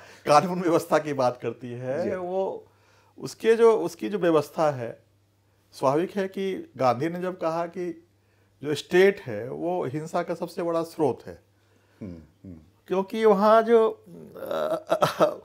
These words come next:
Speaker 1: <laughs> मतलब कि अपने ही लोगों के प्रति, माने एक इंसान जो है इंसान के प्रति ही हिंसा का उपयोग, प्रयोग कैसे करेगा,
Speaker 2: हम्म।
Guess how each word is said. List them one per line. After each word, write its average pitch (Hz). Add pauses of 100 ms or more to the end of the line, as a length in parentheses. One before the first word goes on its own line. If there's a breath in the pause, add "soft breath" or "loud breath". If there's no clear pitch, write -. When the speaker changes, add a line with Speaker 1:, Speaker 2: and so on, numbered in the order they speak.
(340 soft breath)
Speaker 1:
<laughs> -
मतलब 202
कि 220
अपने 190
ही 240
लोगों 180
के 160
प्रति, 127
माने 165
एक 185 (300)
इंसान 165
जो 202
है 202
इंसान 180
के 196
प्रति 190
ही 214 (480 soft breath)
हिंसा 156
का 196
उपयोग, 196 (140)
प्रयोग 180
कैसे 151
करेगा, 156
Speaker 2:
हम्म। 113